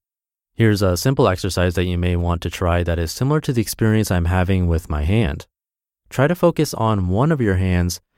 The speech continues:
and become more aware of how your hand feels, what it touches, and how it moves for a few minutes.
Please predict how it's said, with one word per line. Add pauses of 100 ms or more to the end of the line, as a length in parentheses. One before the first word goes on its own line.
(120)
and
become
more
aware
of
how
your
hand
feels, (240)
what
it
touches, (320)
and
how
it
moves
for
a
few
minutes.